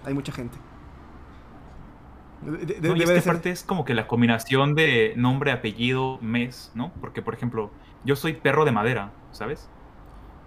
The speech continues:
Speaker 2: Soy perro de madera, entonces se supone que yo, yo soy como vulnerable al fuego, entonces mi nombre tiene que tener agua para que contrarreste, ese tipo de cosas, ¿sabes?
Speaker 1: Sí, verga. ¿Qué, qué, qué? Mira, y es que ya a nivel personal,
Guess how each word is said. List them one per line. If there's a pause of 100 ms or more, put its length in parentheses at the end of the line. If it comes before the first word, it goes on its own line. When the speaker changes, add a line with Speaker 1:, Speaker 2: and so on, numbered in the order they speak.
(140)
Speaker 2:
Soy
perro
de
madera,
entonces
se
supone
que
yo, (140)
yo
soy
como
vulnerable
al
fuego,
entonces
mi
nombre
tiene
que
tener
agua
para
que
contrarreste,
ese
tipo
de
cosas,
¿sabes? (400)
Speaker 1:
Sí, (200)
verga. (1800)
¿Qué,
qué,
qué? (1600)
Mira,
y
es
que
ya
a
nivel
personal,